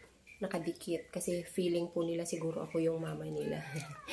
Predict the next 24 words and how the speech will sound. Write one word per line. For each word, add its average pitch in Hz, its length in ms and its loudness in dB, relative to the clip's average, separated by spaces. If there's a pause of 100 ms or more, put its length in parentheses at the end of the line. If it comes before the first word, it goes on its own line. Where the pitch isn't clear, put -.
(120)
<laughs> 285 560 -6
Ayan, 208 540 4
bukas 247 260 12
na 254 140 10
po 240 100 12
ulit, 240 300 12
baby, 240 320 8
ha? 294 500 10
Kumain 262 400 10
na 208 80 8
kayo, 185 320 2
ha? 240 400 6 (1040)
Ayan, 180 220 2
sinasanay 202 500 4
ko - 140 2
po - 100 2
na 190 160 4
dito 180 240 2
sila 180 300 0
na, 175 100 -4 (400)
ano, 160 140 6 (260)
kahalubilo 175 640 4
ng 175 160 0 (140)
aso 165 180 4